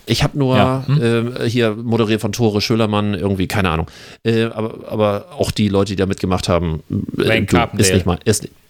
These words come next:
Speaker 1: ist nicht meins. Ähm, <laughs> ja. Ich hab nur einen sehr schönen Kommentar dazu gelesen, dass man ohne Publikum plötzlich auch bei diesen Shows, ähm, viel mehr Entlarvungspotenzial hat,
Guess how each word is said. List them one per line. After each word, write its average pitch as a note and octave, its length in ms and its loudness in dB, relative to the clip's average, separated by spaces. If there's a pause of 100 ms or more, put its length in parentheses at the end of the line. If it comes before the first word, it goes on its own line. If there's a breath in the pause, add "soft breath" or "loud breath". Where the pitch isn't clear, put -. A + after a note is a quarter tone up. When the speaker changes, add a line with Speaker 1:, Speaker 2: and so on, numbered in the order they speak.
(140)
Speaker 1:
ist G#2 120 2
nicht F#3+ 140 0
meins. E2 340 0
Ähm, F#2+ 500 0 (120)
<laughs> - 100 -4
ja. G#2 180 0 (480 loud breath)
Ich - 200 0
hab D3+ 60 0
nur D3+ 100 0
einen C3+ 80 2
sehr C#3 140 2
schönen D#3 200 -2
Kommentar C#3 400 0
dazu D#3+ 260 0
gelesen, D3 460 0 (480 loud breath)
dass C3 340 0
man C#3 460 2 (100)
ohne G#3 320 2
Publikum B2+ 800 0
plötzlich D3 640 0 (720)
auch A#2 180 2
bei B2 120 2
diesen C3 280 0
Shows, B2 680 0
ähm, C3 340 0
viel F3+ 420 -2
mehr D#3+ 400 2 (560)
Entlarvungspotenzial F#2+ 840 0
hat, - 240 -2